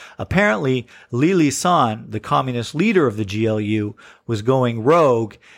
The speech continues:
and even was considering the possibility of launching an armed uprising which would be doomed to failure as preferable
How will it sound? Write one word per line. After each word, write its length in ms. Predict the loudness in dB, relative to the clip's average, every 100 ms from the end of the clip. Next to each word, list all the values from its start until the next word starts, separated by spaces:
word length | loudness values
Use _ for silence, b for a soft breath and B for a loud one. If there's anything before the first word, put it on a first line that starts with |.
| B
and 140 | -6 0
even 260 | 0 0
was 160 | -2 -2
considering 580 | -4 -2 0 2 2 -2
the 80 |
possibility 640 | -2 0 0 0 0 2 2
of 100 | 0
launching 440 | -2 -2 -2 -6
an 100 | -8
armed 320 | -4 -2 -2 -2
uprising 600 | -2 0 0 0 -4 -8
which 240 | -8 -8
would 100 | -6
be 100 | -6
doomed 340 | -2 -2 -2
to 60 | -6
failure 600 | -2 2 4 4 2 -2 B B B
as 200 | -6 -6
preferable 800 | -6 0 2 2 0 0 -2